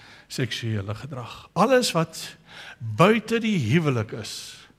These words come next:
wat God vandag vir ons gesê het. En ek dink as ek dit sê, ek, ek weet nie of julle besef hoe vergrypend, ook in 'n uur van die dag wat ons in lewe dit vir kind van die Here is nie.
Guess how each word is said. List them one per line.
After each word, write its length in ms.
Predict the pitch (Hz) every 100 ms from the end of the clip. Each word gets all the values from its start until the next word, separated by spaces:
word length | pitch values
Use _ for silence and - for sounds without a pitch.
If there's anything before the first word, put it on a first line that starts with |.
| _ _ _ _ _ -
wat 200 | 139 -
God 200 | 131 107
vandag 320 | 117 104 95
vir 120 | 127
ons 140 | 107 -
gesê 240 | - 87
het. 300 | - _ - - - - _ _ _ _ _ _ _ _ _ _ _ _ _ _ _ _ _ _ _ _ _ _
En 80 | 143
ek 120 | 139
dink 160 | 185 202
as 120 | 160
ek 120 | 139
dit 140 | 135 143
sê, 160 | - 139
ek, 260 | - -
ek 140 | - 117
weet 180 | 147
nie 80 | 185
of 80 | 165
julle 200 | 160 135
besef 420 | 123 - 151 143
hoe 120 | 131 113
vergrypend, 1040 | 147 135 127 - 151 131 113 95 - - - - - _ _ _ _ _ _ _ _ _ _ _ _ _ _
ook 180 | - -
in 80 | 127
'n 160 | 131 151
uur 220 | 156 143
van 160 | -
die 80 | 131
dag 220 | 117 117
wat 140 | 127 -
ons 160 | 117
in 120 | 127 113
lewe 260 | 120 120
dit 200 | 104 104
vir 160 | - 110
kind 260 | - 113
van 120 | 101 107
die 100 | 98
Here 240 | 98 107
is 200 | 101 -
nie. 140 | 107